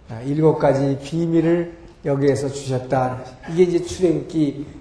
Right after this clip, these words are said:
예, 후반까지, 마지막까지 쭉 이게 이제 이 전개되는 스토리가,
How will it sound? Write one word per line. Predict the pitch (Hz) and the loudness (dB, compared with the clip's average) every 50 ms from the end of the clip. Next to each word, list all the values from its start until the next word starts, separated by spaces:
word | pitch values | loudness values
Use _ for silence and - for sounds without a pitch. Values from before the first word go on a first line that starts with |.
| - - | -10 -6
예, | 139 135 131 127 127 - | -4 -4 -4 -4 -6 -8
후반까지, | - - - 156 156 156 - - - 143 - 139 139 135 135 | -12 -12 -4 2 2 2 4 4 0 0 0 0 -2 -4 -2
마지막까지 | 123 127 135 147 151 143 143 147 139 139 135 - | -2 -2 -2 -2 -2 -4 -2 -2 -2 -4 -4 -8
쭉 | - - - - - - - - - - - - - - - | -12 -14 -14 -16 -16 -16 -16 -16 -14 -14 -16 -16 -16 -14 -8
이게 | 170 147 131 - 143 135 131 | -8 -8 -6 -4 -2 -2 -2
이제 | 135 135 135 117 120 131 127 123 127 127 | -2 -6 -8 -10 -8 -6 -6 -6 -6 -8
이 | 131 123 123 123 120 120 - - - - - - - - - | -8 -8 -8 -8 -10 -10 -12 -14 -18 -20 -20 -20 -20 -20 -12
전개되는 | - 131 147 160 156 151 165 156 147 147 147 143 151 147 147 | -6 -4 -2 -2 2 4 4 4 4 4 2 2 2 0 -2
스토리가, | - - - 185 156 143 147 151 175 170 151 127 - - - | -2 -2 0 0 2 2 2 4 4 4 4 2 -2 -6 -10